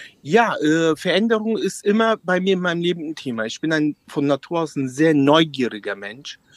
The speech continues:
und liebe Veränderungen, habe im Gegensatz zu sehr vielen anderen Menschen, die ja vor Veränderungen erstmal Angst haben, bin ich genau das Gegenteil eingestellt, so dass ich Veränderungen erstmal offen stehe.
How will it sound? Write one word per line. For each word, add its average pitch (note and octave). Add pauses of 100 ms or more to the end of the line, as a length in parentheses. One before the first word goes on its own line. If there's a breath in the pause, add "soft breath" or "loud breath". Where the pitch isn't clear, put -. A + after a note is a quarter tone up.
(320 loud breath)
und D3+ (760)
liebe G3+
Veränderungen, G3+
habe F#3
im E3
Gegensatz F#3+
zu D#3+
sehr D#3+
vielen D3+
anderen F3+
Menschen, C3+
die C#3+
ja D3
vor C#3
Veränderungen D#3+
erstmal C#3
Angst G3
haben, C3 (1200 loud breath)
bin F3
ich G3
genau F3 (160)
das F3
Gegenteil F3
eingestellt, B2+
so D#3+
dass D#3
ich -
Veränderungen G3
erstmal F3
offen D#3
stehe. -